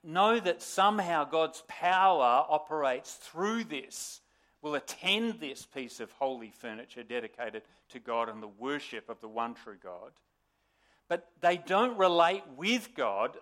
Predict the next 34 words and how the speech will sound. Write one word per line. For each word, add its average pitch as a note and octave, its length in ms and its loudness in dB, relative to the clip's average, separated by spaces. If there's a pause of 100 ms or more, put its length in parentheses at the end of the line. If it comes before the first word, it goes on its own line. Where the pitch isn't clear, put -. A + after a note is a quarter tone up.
They D3 140 0
just F3+ 260 -4
want D#3+ 160 0
to - 140 -8
take D#3+ 200 -2
something D3+ 400 -6 (100)
of G#3 380 4
God G2+ 460 -4 (560)
to E3 160 -6
enable D#3+ 560 0
them A#2+ 560 -10 (460)
in F3+ 200 -4
their E3 300 2
agenda, C#3 600 -4 (1120)
to D3 100 -16
serve F3 340 -2
their D3+ 140 -2
purposes. - 840 -14 (680)
Do D#3+ 60 -12
you D3+ 40 -8
see G#3 180 -2
why G3 160 8
I F3 40 2
say E3+ 220 4
that D3+ 200 -4
that E3 160 2
actually F#3 280 -4
bears D3 320 -6
a C3+ 60 -10
lot D#3 200 0
more F3 140 -4
resemblance C3+ 640 -8
to C3+ 100 -14
magic C#3 1000 -4